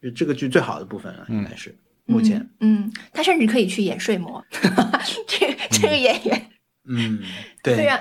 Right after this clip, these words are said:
Speaker 3: 他的肢体语言，然后他的，他的脸，
Speaker 1: 对，他像个舞蹈演员，
Speaker 3: 对，对，对。
Speaker 1: 他的整个，
Speaker 2: 嗯。
Speaker 3: 嗯。
Speaker 1: 因为他跟，他的戏是跟小孩儿一起演嘛，相当于是，那他身形就很大，整个我觉得镜头语言也好，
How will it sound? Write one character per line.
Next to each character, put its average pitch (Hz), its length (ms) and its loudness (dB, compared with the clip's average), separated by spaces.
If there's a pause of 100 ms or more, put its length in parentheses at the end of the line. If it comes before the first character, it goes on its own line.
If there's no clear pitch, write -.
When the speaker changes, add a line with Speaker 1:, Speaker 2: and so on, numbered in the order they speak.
Speaker 3:
他 349 160 2
的 294 80 -4
肢 349 140 -2
体 247 200 -6
语 226 60 -4
言， 208 120 -4
然 208 100 -6
后 254 80 -4
他 247 200 -2
的， 240 120 0
他 277 100 -4
的 240 80 0
脸， 233 60 -2
Speaker 1:
对， 196 120 6
他 208 180 6
像 226 160 6
个 202 140 6
舞 170 80 6
蹈 185 160 6
演 175 200 6
员， 113 160 -2
Speaker 3:
对， 226 120 2
对， 220 160 0
对。 208 100 -4
Speaker 1:
他 147 120 4
的 135 220 -2
整 110 260 -2
个， 107 460 0 (140)
Speaker 2:
嗯。 104 220 -8 (300)
Speaker 3:
嗯。 202 240 -8
Speaker 1:
因 - 40 -8
为 147 80 0
他 156 180 2
跟， 151 580 4
他 170 120 0
的 147 100 2
戏 135 240 0
是 135 100 0
跟 131 420 2 (120)
小 - 180 2
孩 101 140 0
儿 120 100 2
一 147 60 4
起 123 160 -2
演 113 140 0
嘛， 117 80 -12
相 113 180 -2
当 117 160 -4
于 98 80 -8
是， 95 220 -10 (120)
那 113 140 -4
他 123 160 2
身 147 260 4
形 113 200 2
就 123 120 6
很 104 180 -2
大， 110 300 4
整 101 220 -10
个 113 340 2
我 98 120 -8
觉 95 160 -6
得 127 260 4
镜 135 240 0
头 123 120 4
语 110 100 2
言 92 180 -4
也 98 100 -2
好， 110 340 -4